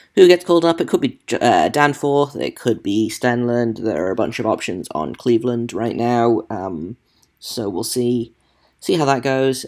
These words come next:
Um, but honestly, just, I feel like we, we, this is, like, the seventh or eighth game this season where I've been like, "Yeah, we're just gonna, we're just gonna forget that and throw it away." And at a certain point, you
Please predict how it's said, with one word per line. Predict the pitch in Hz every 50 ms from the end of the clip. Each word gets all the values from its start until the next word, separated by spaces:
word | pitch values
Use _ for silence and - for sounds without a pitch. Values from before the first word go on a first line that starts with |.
| -
Um, | 120 120 120 117 117 120 120 120 123 123
but | 123 131 127 127 127 - - - 123 - _ _ _ _ _ _ _ _ _ _ _ _ _ _ - - -
honestly, | 147 156 165 165 160 170 170 170 165 165 _ _
just, | - - 131 - - - - - - - _ _ _ _ _ _ _ _ _ _ _ - - -
I | -
feel | 151 185 202
like | 202 -
we, | 214 175 156 147
we, | - 147 151 147
this | 147 120 151 139 147
is, | 143 - 135
like, | 131 131 131
the | - 127
seventh | - - - - 117 110 120 117 117
or | 117 104
eighth | 98 - - -
game | 98 95 95 90 90
this | 87 - 120 -
season | - - 85 - 113 113 101 95
where | 82 90 92
I've | 110 120
been | - 113 101
like, | 101 104 127 -
"Yeah, | 156 160 170 170
we're | 165 170 165
just | 165 -
gonna, | - 185 175 165 156 147 127 -
we're | 170
just | 165 - -
gonna | 190 185
forget | 175 - 135 147 156 131
that | - 107 110 - - -
and | - 104 87 104 113 110 -
throw | - - - 135 135
it | 135 127
away." | 127 143 143 139 123 113 101
And | - 117 127
at | -
a | -
certain | - - 156 - -
point, | 143 156 147 135 113 -
you | - 117 123